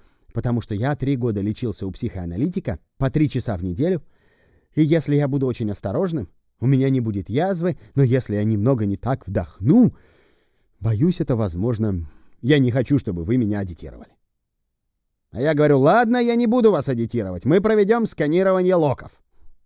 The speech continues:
А он говорит: «Ладно». <laughs> Так что я сказал:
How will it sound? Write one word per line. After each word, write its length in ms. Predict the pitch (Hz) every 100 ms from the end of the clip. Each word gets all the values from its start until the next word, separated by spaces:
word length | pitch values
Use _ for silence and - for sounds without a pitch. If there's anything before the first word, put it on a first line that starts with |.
| _ _ _
А 140 | - 131
он 80 |
говорит: 320 | 123 123 123 -
«Ладно». 480 | - 160 101 76 - - - - -
<laughs> 80 | - - - _ _ _ _ _ _ _ - - _ _ _ _ _ _ _ _ _ _ _ _
Так 180 | 131 131
что 100 | 135
я 80 | 117
сказал: 420 | 151 135 127